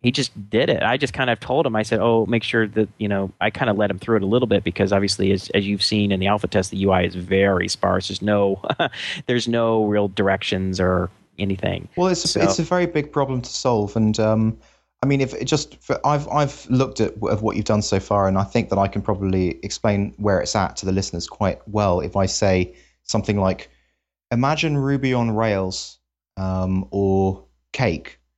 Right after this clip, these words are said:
Speaker 2: Imagine that with a, a, a WYSIWYG wizard, and basically you, you can build out. So, so you can start with your basic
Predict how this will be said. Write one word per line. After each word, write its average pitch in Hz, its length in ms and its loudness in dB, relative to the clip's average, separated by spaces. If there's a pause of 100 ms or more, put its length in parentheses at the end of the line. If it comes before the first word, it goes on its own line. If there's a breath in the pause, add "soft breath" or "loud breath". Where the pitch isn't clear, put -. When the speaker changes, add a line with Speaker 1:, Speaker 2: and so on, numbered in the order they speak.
(380)
Speaker 2:
Imagine 131 360 2
that 113 220 0
with 104 440 0
a, 92 640 2 (140)
a, 90 100 -4
a - 160 -2
WYSIWYG 104 540 2
wizard, 101 400 -2 (720)
and 92 320 2
basically 98 760 0 (140)
you, 104 240 0
you 110 180 4
can 104 280 2 (180)
build 117 240 2
out. 101 380 0 (200)
So, - 240 0
so - 140 0
you 117 180 4
can 120 140 2
start 160 420 0
with 117 240 0
your 110 140 4
basic - 680 -2